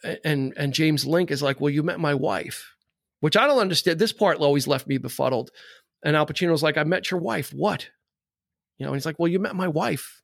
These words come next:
Like, you, you, you know, you saw her," uh, alluding that she's either, like, really overbearing, he's henpecked,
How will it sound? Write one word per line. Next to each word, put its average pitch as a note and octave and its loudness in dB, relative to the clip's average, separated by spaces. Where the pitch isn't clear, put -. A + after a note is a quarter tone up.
Like, C#3 -10
you, D#3+ -6
you, D3+ -10
you D#3+ -8
know, C3 -10
you C#3 -14
saw A#3 -4
her," C3+ -10
uh, - -10
alluding A3 2
that E3+ 0
she's D#3 -2
either, D#3 -2
like, C#3+ -2
really D3+ -2
overbearing, D3+ 2
he's D3 -4
henpecked, D#3 -2